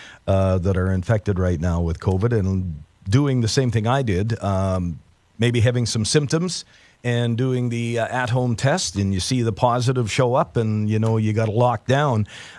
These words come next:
Uh, so in my particular case, I first tested positive. I was feeling absolutely lousy last Thursday.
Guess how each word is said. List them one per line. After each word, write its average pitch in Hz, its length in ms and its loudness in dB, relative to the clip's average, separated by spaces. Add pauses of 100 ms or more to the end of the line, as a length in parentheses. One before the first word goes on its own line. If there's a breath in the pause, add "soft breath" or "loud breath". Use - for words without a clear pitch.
Uh, 104 200 2
so 113 280 2
in 110 80 2
my 135 140 2
particular 110 500 0
case, 113 320 0
I 104 120 0
first 113 300 -2
tested 104 300 0
positive. 104 480 0
I 85 80 0
was 80 180 -4
feeling 113 320 0
absolutely 104 560 -2
lousy 113 540 2
last 95 340 -2
Thursday. 160 560 2